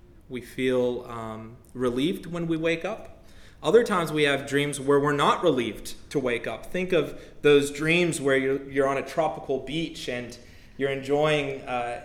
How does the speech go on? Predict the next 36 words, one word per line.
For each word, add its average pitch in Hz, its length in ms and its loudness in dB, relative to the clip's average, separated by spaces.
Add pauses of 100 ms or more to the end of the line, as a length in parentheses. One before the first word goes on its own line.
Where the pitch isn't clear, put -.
(280)
you're - 120 -12
putting 156 260 2
your 135 80 -2
feet 151 260 -4
in 147 80 -2
the 127 100 -6
sand, 143 440 -4
and 131 100 -8
then 127 100 -6
you 123 100 -10
wake 135 280 0
up 139 220 2
and 120 100 -2
it's 117 200 -8
exam 123 400 -6
day, 104 400 -4
or 123 100 -6
you 127 140 -4
wake 139 360 2
up 120 300 0
and, 113 180 -8 (480)
and 120 120 -6
you 117 80 -4
have 135 260 -6
to 139 80 0
go 127 140 2
to 117 80 0
work. 110 400 -4 (960)
And, 127 400 0
um, 123 400 0 (1120)
I 135 80 -4
hate 127 280 -4
those 120 200 -4
kinds 113 300 -10
of 107 100 -10
dreams. 113 640 -8